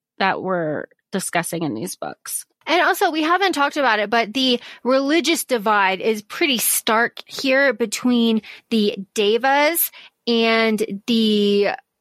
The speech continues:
Speaker 2: uh, the rest of the, the jinn, like the Giza-, um, the Gizanis and everybody. Like, they, they have very different faiths. So the Devas are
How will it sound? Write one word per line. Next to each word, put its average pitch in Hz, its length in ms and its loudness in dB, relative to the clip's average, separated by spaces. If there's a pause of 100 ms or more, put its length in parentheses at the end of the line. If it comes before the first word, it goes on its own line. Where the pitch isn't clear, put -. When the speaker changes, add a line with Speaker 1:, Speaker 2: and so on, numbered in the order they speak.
(280)
Speaker 2:
uh, 185 140 -6
the 226 160 0
rest 226 240 -2
of 202 160 -2
the, 196 360 0
the 185 540 0
jinn, 180 460 0
like 180 160 -2
the 185 100 0
Giza-, 185 400 -2
um, 190 460 0
the 202 580 -2 (640)
Gizanis 202 500 0
and 180 120 -4
everybody. 180 500 -4
Like, 208 200 -2
they, 208 260 2
they 202 260 2
have 202 320 0 (220)
very 233 240 0
different 220 560 -4
faiths. - 480 -2
So 220 200 0
the 190 120 -2
Devas 247 480 0
are 202 260 2